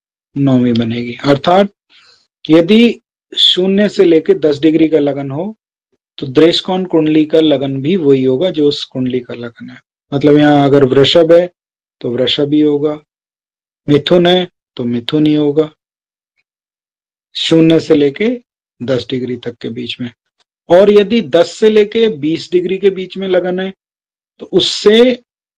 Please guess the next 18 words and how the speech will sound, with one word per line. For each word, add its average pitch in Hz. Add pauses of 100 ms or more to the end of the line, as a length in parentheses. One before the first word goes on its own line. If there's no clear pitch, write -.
(340)
पांचवा 139
मिलेगा। 120 (1400)
ठीक 160
है, 117
तो 131
मेष 160
है, 202 (380)
तो 131
सिंह 160
मिलेगा, 160 (840)
मिथुन 170
है, 202 (1120)
तो 156
तुला 147
मिलेगा, 160 (2250)
और 208 (3000)
कर्क 180
है, 196